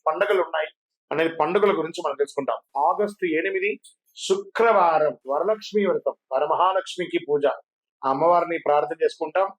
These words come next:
ముత్తైదులందరూ కూడాను చక్కగా వరలక్ష్మి వ్రతం చేసుకొని వాయనాలు ఇచ్చుకోవడం, పసుబొట్లకు వెళ్ళడం, ఇవన్నీ జరుగుతున్నటువంటి ఒక గొప్ప విశేషమైనటువంటి రోజు. ఆగస్టు తొమ్మిది శనివారం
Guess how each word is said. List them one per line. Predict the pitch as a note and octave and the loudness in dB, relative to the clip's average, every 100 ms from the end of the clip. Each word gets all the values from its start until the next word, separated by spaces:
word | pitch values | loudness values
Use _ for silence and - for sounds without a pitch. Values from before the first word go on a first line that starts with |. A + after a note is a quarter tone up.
| _ D3 | _ -12
ముత్తైదులందరూ | C#3 E3 D#3+ D3+ D#3+ F#3+ | -2 0 0 -2 -2 -2
కూడాను | F3 F3 F3 D3 - _ | 0 0 -2 -10 -14 _
చక్కగా | - - F3 F3+ C#3+ | -18 -4 0 0 -2
వరలక్ష్మి | E3 - F3+ | -6 -8 -6
వ్రతం | D3+ D3 D3 C#3 | -4 -4 -2 -4
చేసుకొని | - C3+ B2+ B2 B2 | -4 -6 -6 -8 -8
వాయనాలు | B2 C#3+ D#3 C3+ | -6 -6 -6 -6
ఇచ్చుకోవడం, | - - B2 A#2+ A#2+ B2 _ | -10 -4 -2 -2 -6 -10 _
పసుబొట్లకు | B2+ E3+ E3+ D#3 D3 C3+ | -10 -6 -6 -6 -6 -6
వెళ్ళడం, | B2+ B2+ B2 | -6 -12 -12
ఇవన్నీ | B2 C#3+ C3 | -8 -4 -4
జరుగుతున్నటువంటి | B2 - B2+ A#2+ _ - | -4 -6 -8 -8 _ -10
ఒక | C#3 B2 | -8 -6
గొప్ప | A2 _ D#3 B2 F#2+ _ | -6 _ -2 -2 -4 _
విశేషమైనటువంటి | D3 G3 F#3+ - - C3+ - A#2+ - | -4 -2 -4 -6 -10 -12 -12 -10 -6
రోజు. | - - - - G3+ | -6 -6 -18 0 2
ఆగస్టు | A3 A3+ - G#3 G3+ | 2 -2 -2 -4 -2
తొమ్మిది | F#3 F#3+ D3 - - | -2 -2 -6 -12 -8
శనివారం | - F3 E3 C3+ A#2+ | -4 0 2 0 -2